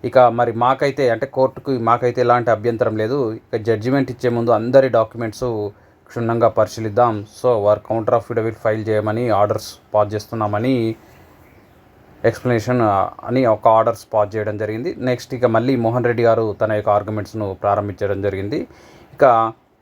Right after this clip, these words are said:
కమిషన్ ఒకసారి వాల్యుయేషన్ జరిపింది. హాయ్లాండ్ రిసార్ట్‌లో కే-, అంటే కమిషను పిటిషనర్స్ చెప్తున్నట్టుగా రెండుసార్లు వాల్యుయేషన్ జరగలేదు, కేవలం ఒకసారి మాత్రమే వాల్యుయేషన్ జరిగింది.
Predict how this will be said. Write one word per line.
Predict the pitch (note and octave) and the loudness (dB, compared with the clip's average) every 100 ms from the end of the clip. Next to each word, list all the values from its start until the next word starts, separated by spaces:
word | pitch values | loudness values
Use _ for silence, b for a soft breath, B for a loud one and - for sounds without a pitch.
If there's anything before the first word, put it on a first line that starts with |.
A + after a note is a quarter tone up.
| _ _ _ C3+ | _ _ _ -6
కమిషన్ | C#3+ G#3+ - G#3 D#3 E3 - | -4 -4 -2 0 0 -2 0
ఒకసారి | F3 E3 D3 D3 F3 | 0 0 0 2 2
వాల్యుయేషన్ | D3 B2+ C#3 E3+ E3 D#3+ C3 | 4 4 4 2 -2 -2 0
జరిపింది. | B2+ B2 A#2+ F2+ - _ _ _ _ - | 0 -2 -8 -8 -14 _ _ _ _ 2
హాయ్లాండ్ | C3 F3 G#3+ G#3+ F#3+ | 4 4 2 -2 -2
రిసార్ట్‌లో | F3 F3 E3 - F3+ C#3+ C3+ - _ _ _ _ _ - | -4 0 0 2 2 2 0 -4 _ _ _ _ _ 0
కే-, | D3+ D#3 | 2 2
అంటే | C3+ C3+ E3+ C#3+ | 0 2 2 2
కమిషను | C#3+ D3 F3+ G3+ F#3 D#3+ D3+ D#3 _ _ _ _ D3 | -2 -2 -2 0 0 0 0 -4 _ _ _ _ -6
పిటిషనర్స్ | C#3 F3+ F#3+ D#3+ - | -4 -2 -2 -2 -2
చెప్తున్నట్టుగా | E3 E3 D3+ C#3+ D3 D#3 C3+ | -2 0 0 2 4 4 4
రెండుసార్లు | C3+ C3 D3 E3 E3+ D#3+ | 2 0 -2 0 0 0
వాల్యుయేషన్ | D3 C#3 C3+ C3+ C3 C3 A2+ | 0 2 2 0 -4 -4 -2
జరగలేదు, | A2+ A2+ A#2+ E3+ F#3+ - b b b - | 0 0 0 0 -2 -6 b b b 0
కేవలం | C3 C#3 E3+ F3 | 4 6 6 4
ఒకసారి | B2 A#2 D#3 E3+ E3+ | 0 -2 -2 2 2
మాత్రమే | E3 D3+ C#3+ C#3+ D#3 C3+ | 2 0 -2 -2 0 4
వాల్యుయేషన్ | B2+ B2+ B2 B2 A2+ | 4 2 -4 -4 -4
జరిగింది. | A2+ A#2 A#2 F#3 | -2 -4 -4 -4